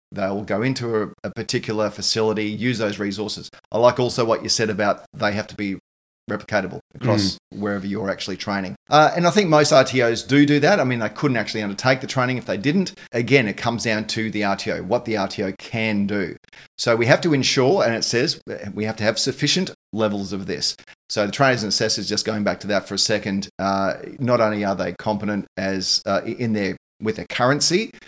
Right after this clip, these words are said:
Speaker 1: and their ability to do the tasks and skills they're training, but also have that competency in the Cert four as well. So know really how they, uh, should be training certain individuals, a bit like you said in the earlier one about taking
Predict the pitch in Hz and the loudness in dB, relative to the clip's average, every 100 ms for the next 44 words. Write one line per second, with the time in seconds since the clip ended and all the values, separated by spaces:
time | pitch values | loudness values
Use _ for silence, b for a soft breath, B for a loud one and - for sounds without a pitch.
0 | - 101 98 98 113 110 101 98 92 107 | -8 -4 -2 -2 0 0 0 -4 -4 -2
1 | 104 95 - 95 98 98 - _ - - | -2 -4 -8 -8 -6 -6 -8 _ -10 0
2 | 107 104 101 - - 110 98 - - 202 | 2 2 -2 -4 0 -2 -2 -4 2 2
3 | 127 95 - B - 120 139 - 113 98 | 2 -2 -10 B -4 2 2 2 -2 0
4 | 104 104 - 110 98 95 76 101 98 90 | 0 0 -2 -4 -4 -6 -6 -4 -4 -6
5 | 107 92 - 107 90 107 92 87 95 95 | -6 -4 0 -2 -2 -4 -2 -4 -2 -2
6 | 90 - 92 90 B _ 104 113 113 104 | 0 -2 -2 -4 B _ -4 0 0 2
7 | 120 110 101 101 107 98 95 95 95 _ | 0 -2 -2 -2 0 0 -2 -2 -8 _
8 | _ _ 90 95 90 - - 131 113 95 | _ _ -8 -6 -6 -4 -2 -2 -2 -4
9 | 107 98 101 85 - - 101 87 98 101 | -2 -2 -2 -6 -10 -2 -2 -2 -6 -6
10 | 98 92 92 92 - 98 101 98 95 101 | -4 -6 -8 -10 -10 -6 -2 -2 -2 -4
11 | - 98 95 90 101 95 82 87 92 - | -2 -4 -2 -2 -2 -2 -4 -8 -12 -14
12 | 90 98 - 104 98 101 | -6 -6 -2 -4 -4 -6